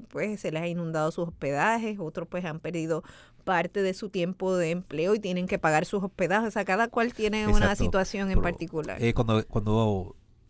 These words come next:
Speaker 2: el estudiante se con-, se considera un inquilino, pues, como parte del proceso del programa es para dueños de hogares e inquilinos. El estudiante, pues, pasa más tiempo en su hospedaje que en su hogar primario. So, en ese programa, pues, se consideran como inquilinos. El estudiante puede solicitar asistencia,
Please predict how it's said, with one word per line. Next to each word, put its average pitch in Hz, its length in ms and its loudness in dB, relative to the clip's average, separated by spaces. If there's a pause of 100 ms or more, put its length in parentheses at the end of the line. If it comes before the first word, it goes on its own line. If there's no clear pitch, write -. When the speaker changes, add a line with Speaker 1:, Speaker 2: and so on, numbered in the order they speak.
Speaker 2:
el 120 220 2
estudiante 143 300 12
se - 60 12
con-, 151 140 4
se - 120 12
considera 131 420 8
un 123 100 2
inquilino, 101 500 2 (680)
pues, 104 120 -8
como 90 160 -10
parte - 200 -4
del 113 60 2
proceso 117 420 -2
del 107 100 -2
programa 120 260 2
es 95 60 -2
para 82 280 -2
dueños 87 280 -8
de 151 80 -6
hogares 143 180 -4
e 156 40 -2
inquilinos. 170 520 -4
El 101 120 0
estudiante, 95 380 6
pues, - 120 2
pasa 113 240 4
más 131 180 2
tiempo 120 540 0 (260)
en 104 120 -10
su - 100 -12
hospedaje 110 480 -4
que 101 100 -10
en 85 60 -8
su - 140 -10
hogar 110 240 -6
primario. 110 600 -4 (300)
So, 92 260 -4
en 90 60 -2
ese - 160 6
programa, 165 240 0
pues, - 120 0
se - 100 4
consideran 92 360 0
como 107 180 -4
inquilinos. 95 380 2
El 92 180 -6
estudiante 98 440 4
puede 123 340 -4
solicitar 110 380 -6
asistencia, - 580 -8